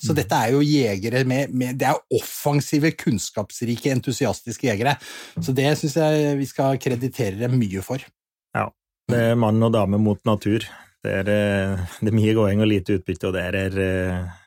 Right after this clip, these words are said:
Speaker 2: ja, om det ikke er ekstremsport, så i hvert fall du skal, du skal beherske været i fjellet, og det skifter jo på et millisekund, ikke sant? Det er jo,
Speaker 1: Mm.
Speaker 2: kan være fryktelig vanskelige forhold,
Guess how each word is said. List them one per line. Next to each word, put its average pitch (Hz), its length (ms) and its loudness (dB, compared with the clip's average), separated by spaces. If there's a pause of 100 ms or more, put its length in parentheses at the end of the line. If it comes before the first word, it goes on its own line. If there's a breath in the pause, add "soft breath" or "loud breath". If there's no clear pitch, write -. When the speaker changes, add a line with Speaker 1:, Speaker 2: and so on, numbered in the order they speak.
(540 loud breath)
Speaker 2:
ja, 101 160 -2
om 101 400 0
det 101 80 2
ikke 104 140 0
er - 20 2
ekstremsport, 95 560 -4
så - 80 -2
i 107 60 4
hvert 95 160 0
fall 104 180 0
du 101 60 2 (100)
skal, 104 220 -2 (100)
du 101 240 -8
skal 98 220 -2
beherske - 500 -2 (320)
været 92 320 0
i 98 240 0
fjellet, 92 400 -2
og 95 300 -2 (180)
det 98 160 0
skifter - 400 -2
jo 87 80 -4
på 98 220 0
et - 100 -18
millisekund, 95 720 0
ikke 101 140 -8
sant? - 260 -6
Det 101 80 0
er 90 160 0
jo, 95 140 2 (240)
Speaker 1:
Mm. - 240 -16 (420 loud breath)
Speaker 2:
kan 113 160 2
være 104 240 2
fryktelig - 640 -4
vanskelige 98 340 -4
forhold, 127 380 0